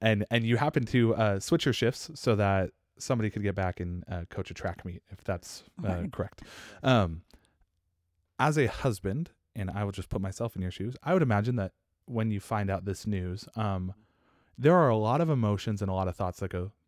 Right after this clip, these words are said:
Speaker 1: through your head. I could imagine my wife being in something like that, and there are probably twenty-five different ways that I could see myself going, uh, with the news. W-, what was that like for you? Uh,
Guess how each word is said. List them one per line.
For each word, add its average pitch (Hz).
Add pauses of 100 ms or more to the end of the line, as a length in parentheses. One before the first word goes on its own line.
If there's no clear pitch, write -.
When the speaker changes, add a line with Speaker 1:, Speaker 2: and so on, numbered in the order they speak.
(120)
Speaker 1:
through 101
your 92
head. 92
I 101
could 104
imagine 92
my 90
wife 90
being 92
in 95
something 92
like 90
that, 110
and 95
there 92
are 92
probably 95 (440)
twenty-five 151
different 110
ways 87
that 92
I 90
could -
see -
myself 90
going, 95
uh, 92
with 90
the 90
news. 90 (560)
W-, -
what 135
was 120
that 123
like 104
for 87
you? 85
Uh, 87